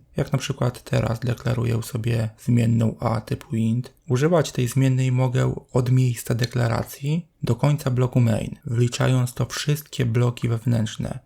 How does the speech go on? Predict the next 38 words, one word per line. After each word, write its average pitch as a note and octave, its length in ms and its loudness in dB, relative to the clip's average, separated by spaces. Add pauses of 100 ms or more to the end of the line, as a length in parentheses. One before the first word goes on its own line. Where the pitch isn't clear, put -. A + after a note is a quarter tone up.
(120)
To C#3+ 100 -8
znaczy C3 460 0
nie B2+ 160 6
mogę D#3+ 260 2
użyć A2+ 480 0
zmiennej A#2 760 0 (100)
a A#2 260 0
wcześniej, A#2+ 720 -4 (180)
przed A2 280 -2
deklaracją. A2+ 800 -2 (140)
No, D3 200 2
program C3 500 0
się B2+ 200 -2
wykonuje B2+ 460 0
po - 120 -8
kolei, A2 580 2
więc A#2+ 140 2
w - 60 -16
tym C#3 200 0
miejscu C3+ 440 0
jeszcze B2+ 320 -2
zmiennej B2 640 0
a B2+ 140 0
nie A#2+ 220 2
ma. - 360 -2
Natomiast B2+ 460 0
stworzył D3 520 0
sobie B2+ 240 -2
teraz B2+ 320 -2
blok B2+ 260 0
kodu A#2+ 460 0 (280)
i B2 40 -2
w - 60 -6
tym E3 220 2
bloku D3 460 0
zmiennej C#3 600 0
a C3+ 200 0
mogę C3 320 2